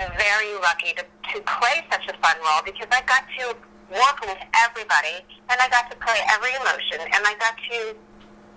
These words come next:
I just, it was just, it was just the best thing I've ever done. So it would have to be a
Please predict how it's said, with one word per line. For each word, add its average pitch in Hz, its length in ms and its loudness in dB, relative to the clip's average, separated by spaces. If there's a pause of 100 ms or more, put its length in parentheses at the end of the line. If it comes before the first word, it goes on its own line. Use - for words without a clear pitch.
(480)
I 233 200 2
just, 240 140 -14 (100)
it 247 140 -2
was 247 200 -4
just, 254 140 -10 (200)
it 226 120 -6
was 240 220 -8
just 240 140 -10
the 220 180 -6
best 208 220 2 (280)
thing 208 160 0
I've 180 160 2
ever 175 220 0
done. 170 240 0 (640)
So 247 80 2 (500)
it 226 120 -4
would 240 100 -4
have 254 300 4
to 214 100 -8
be 226 380 -2
a 190 160 2